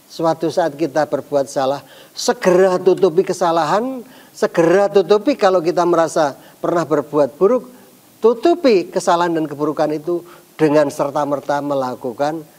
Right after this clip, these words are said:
amal soleh. Biar apa? Biar tertutupi. Nah, maksudnya apa? Sebagai tanda pertobatan kita kalau tadi melakukan kesalahan, kalau tadi melakukan keburukan, kita segera bertobat. Lakukan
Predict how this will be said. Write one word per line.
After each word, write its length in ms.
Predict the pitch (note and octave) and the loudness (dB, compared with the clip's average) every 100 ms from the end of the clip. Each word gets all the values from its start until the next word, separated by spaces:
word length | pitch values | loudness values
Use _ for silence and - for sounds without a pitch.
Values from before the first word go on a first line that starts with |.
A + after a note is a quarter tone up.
| _ | _
amal 320 | C#3 A#2 A2+ | -8 -6 -6
soleh. 380 | A2 A2+ G#2+ G#2 - _ _ _ _ _ _ _ _ _ _ _ _ _ _ - | -8 -10 -10 -12 -18 _ _ _ _ _ _ _ _ _ _ _ _ _ _ 0
Biar 240 | F3 G#3+ | 2 2
apa? 320 | B3 - G#3 G3 - - | 0 -2 -6 -6 -16 -2
Biar 320 | A#3 C4 C4 | 2 2 2
tertutupi. 640 | C4 C4+ D4 D4+ G3+ D#3+ C#3+ - _ - | 0 2 0 0 0 -2 -4 -18 _ -16
Nah, 160 | B2+ C#3+ - _ _ _ D#3 | -14 -14 -20 _ _ _ -2
maksudnya 480 | F#3+ A#3 A3+ C4 | 2 2 4 2
apa? 240 | G3+ G#3 G#3 - | 2 -2 -4 -14
Sebagai 480 | - B3 G#3+ E3 G3 | -6 -2 0 2 0
tanda 400 | G3+ A3+ G#3+ G3 | 2 0 2 2
pertobatan 720 | F#3+ G3+ E3+ G#3+ F#3 D#3+ F3 E3+ | 2 -2 0 -2 0 -2 -2 0
kita 500 | F3+ E3 A#3 C4+ B3+ - - _ | -2 0 -2 -2 -6 -10 -20 _
kalau 320 | G3+ G#3 A3+ | 0 0 0
tadi 240 | G#3+ F3+ F3+ | 0 2 2
melakukan 560 | F3+ E3+ D3+ D3 D3+ | 4 2 2 0 -2
kesalahan, 480 | C#3 D3 C3+ A#2+ A2 G2 G2+ _ - - | -2 0 0 0 -6 -12 -20 _ -20 -6
kalau 320 | - E3 E3 | 0 2 2
tadi 240 | G3+ F3+ G3 | 0 2 2
melakukan 640 | F#3 D3+ D3 D3+ G#3 A#3+ - - | 4 2 2 2 0 -2 -10 -8
keburukan, 560 | G3 F#3+ E3+ F3 F3 E3 E3+ - | -4 0 0 0 -2 -10 -10 -6
kita 240 | D4+ E4+ | -2 -2
segera 320 | - A3+ G3+ | 0 0 2
bertobat. 480 | F#3 - D#3+ - - _ _ _ _ _ _ _ _ D3 | 0 -2 -6 -6 -12 _ _ _ _ _ _ _ _ 0
Lakukan 420 | E3 B3+ D4+ | 0 2 0